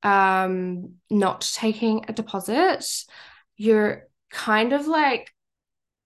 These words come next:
what you're doing is pushing the rejection to somewhere else. Usually there will be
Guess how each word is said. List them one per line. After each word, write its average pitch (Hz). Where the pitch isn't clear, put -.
what 233
you're 269
doing 226
is 202
pushing 233
the 208
rejection 196
to 202
somewhere 190
else. 233
Usually 226
there 214
will 214
be 196